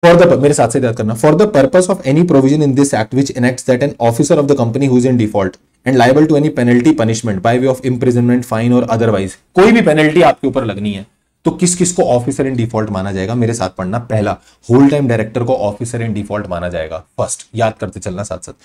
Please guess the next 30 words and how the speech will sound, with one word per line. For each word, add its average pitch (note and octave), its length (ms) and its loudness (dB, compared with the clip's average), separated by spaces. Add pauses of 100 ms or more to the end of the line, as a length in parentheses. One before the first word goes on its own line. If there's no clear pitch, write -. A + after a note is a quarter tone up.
(240)
दूसरा, - 380 2 (420)
केएमपी D3+ 480 4
को G3+ 100 4
officer C3+ 500 2
in C#3 180 -2
default A#2+ 300 -2
माना G2+ 200 -6
जाएगा। F#2+ 480 -4 (220)
केएमपी C3+ 360 2
में D3+ 100 -2
वही C#3 160 4
पांचों A#2+ 320 -2
ले-, G#2+ 560 -2
लोग B2 180 0
आएंगे, A#2+ 200 -2
वो B2+ 120 0
याद G#2 200 0
कर A2 100 -6
लेना, G#2 200 -4
पांचों A2 300 -4
लोग B2 120 -4
कौन A#2 160 -6
कौन A#2 140 -4
थे। A#2+ 100 -4
सर, C3 160 -4
केएमपी A2+ 300 -4
में A#2+ 140 -6
कौन A2 140 -6
कौन A#2 160 -10
था? A#2+ 200 -8